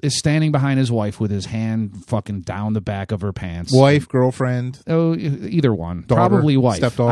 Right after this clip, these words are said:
Speaker 1: I can imagine them being married so simply.
Speaker 2: <laughs>
Speaker 1: And he's digging in her ass.
Speaker 2: Girl Scout.
Speaker 1: And she's just, they're just standing there trying, you could tell they're trying to not be noticed. They're trying to be covert as possible. Like,
Speaker 2: Mm-hmm.
Speaker 1: that's,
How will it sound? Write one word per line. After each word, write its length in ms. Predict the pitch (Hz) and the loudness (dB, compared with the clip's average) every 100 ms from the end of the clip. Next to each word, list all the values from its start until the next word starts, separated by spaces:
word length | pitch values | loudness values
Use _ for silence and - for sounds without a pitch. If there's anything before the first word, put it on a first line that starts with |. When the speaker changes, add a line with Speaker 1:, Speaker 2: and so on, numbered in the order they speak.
| 151 | 2
Speaker 1:
I 20 | |
can 100 | 190 | 2
imagine 400 | 175 151 135 120 | 2 2 2 2
them 120 | 113 | 0
being 200 | 104 104 104 | 0 -2 0
married 240 | 98 92 | -2 -4
so 240 | - 127 120 | 0 2 2
simply. 520 | - 110 98 92 87 - - - - | 0 -2 -2 -6 -6 -12 -20 -14 -12
Speaker 2:
<laughs> 40 | - - - _ - _ _ _ _ _ _ _ - - _ _ - | -12 -12 -16 _ -20 _ _ _ _ _ _ _ -20 -20 _ _ 2
Speaker 1:
And 60 | 139 | 2
he's 180 | 180 131 | 2 4
digging 340 | 151 143 139 | 4 4 0
in 80 | 131 | 0
her 100 | 123 | 0
ass. 560 | 113 113 113 - - - | 0 -4 -6 -10 -14 -4
Speaker 2:
Girl 240 | 139 143 | 2 2
Scout. 340 | 117 127 127 - _ _ _ | 4 2 2 -4 _ _ _
Speaker 1:
And 120 | 123 | -6
she's 240 | - 202 160 | -2 -2 0
just, 200 | 156 - | -2 0
they're 120 | 190 | 2
just 180 | 190 - | 2 0
standing 360 | 180 165 151 | 0 0 0
there 120 | 139 | -2
trying, 420 | 127 - 151 147 143 | -4 -4 -2 -2 -4
you 60 | |
could 140 | 139 - | -6 -4
tell 180 | 156 | -2
they're 100 | 127 | -2
trying 440 | 104 - 127 131 123 | -4 -2 -2 0 0
to 40 | |
not 240 | 117 110 - | 0 -2 -4
be 120 | 104 | -6
noticed. 420 | 98 90 82 - | -4 -4 -8 -10
They're 100 | 92 | -10
trying 500 | - - 107 110 110 | -8 -6 -4 -4 -6
to 60 | 98 | -6
be 200 | 107 98 | -8 -6
covert 440 | 107 92 101 95 | -6 -4 -4 -6
as 100 | 85 | -8
possible. 580 | - 95 87 87 80 78 - | -10 -8 -8 -10 -14 -14 -10
Like, 140 | 123 | -10
Speaker 2:
Mm-hmm. 60 | 135 | -8
Speaker 1:
that's, 280 | 101 - | -10 -10